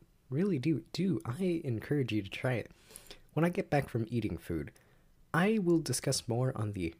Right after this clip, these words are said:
furry side. I know, I know. Kinda weird to talk about, but if that,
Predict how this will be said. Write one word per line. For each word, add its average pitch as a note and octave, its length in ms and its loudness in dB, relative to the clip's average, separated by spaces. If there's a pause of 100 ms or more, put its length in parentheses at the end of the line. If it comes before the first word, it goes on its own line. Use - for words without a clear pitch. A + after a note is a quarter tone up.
furry - 720 -6
side. - 460 -6 (380)
I D3+ 200 2
know, F2+ 320 2
I F2+ 160 -2
know. E2+ 320 -2 (220)
Kinda D#3+ 280 4
weird C3+ 280 2
to - 60 -6
talk A#2 280 -2
about, G#2 260 -4 (140)
but D#3+ 300 6 (1080)
if C3+ 180 2
that, - 300 0